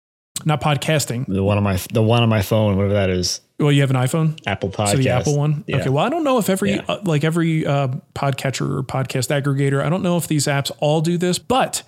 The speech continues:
Speaker 1: they, uh, Overcast has this thing where it removes all the empty space between sentences, which can often happen in podcasts. There's just awkward silences.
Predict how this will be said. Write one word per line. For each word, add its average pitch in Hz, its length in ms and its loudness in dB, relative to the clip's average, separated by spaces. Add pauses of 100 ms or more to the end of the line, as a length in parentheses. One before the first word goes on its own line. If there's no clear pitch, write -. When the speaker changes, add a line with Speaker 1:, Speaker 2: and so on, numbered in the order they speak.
(240)
Speaker 1:
they, 175 400 2
uh, 160 300 0
Overcast 190 580 0
has 170 260 0
this 160 200 0
thing 165 200 0
where 147 180 2
it 147 160 -2
removes 170 640 2
all 160 280 0
the 156 320 0
empty 147 240 0
space 147 480 -2 (100)
between 147 560 0
sentences, 156 680 -2
which 156 160 -2
can 151 220 -2
often 143 320 0
happen 131 300 -2
in 139 80 -2
podcasts. 160 520 -4
There's 135 140 0
just 131 220 -2
awkward 139 360 -2
silences. 156 600 0